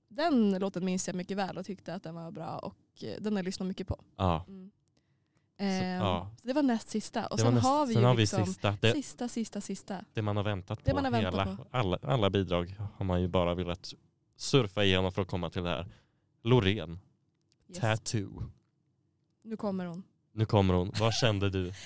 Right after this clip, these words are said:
Speaker 1: <laughs> Åh, jag vet inte. Jo, jag tyckte att den var ganska bra
Speaker 2: Ja.
Speaker 1: ändå.
Speaker 2: Alltså jag har, känner att jag har en liten inre konflikt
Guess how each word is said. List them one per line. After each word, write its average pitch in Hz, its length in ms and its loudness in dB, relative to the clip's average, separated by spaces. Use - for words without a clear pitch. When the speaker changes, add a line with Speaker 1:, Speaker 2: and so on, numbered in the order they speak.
Speaker 1:
<laughs> - 280 -20
Åh, 226 320 2
jag 254 140 -2
vet 269 360 0
inte. 240 540 -2
Jo, 262 400 0
jag 269 100 -2
tyckte 294 180 -4
att 240 40 0
den 240 100 -2
var 214 60 0
ganska 190 460 -4
bra 156 280 -6
Speaker 2:
Ja. 90 320 2
Speaker 1:
ändå. 160 360 -4
Speaker 2:
Alltså 104 240 6
jag 110 100 10
har, 120 360 4
känner 110 280 4
att 104 100 2
jag 110 80 10
har 113 140 10
en 104 80 4
liten 117 680 2
inre 98 320 0
konflikt - 680 -4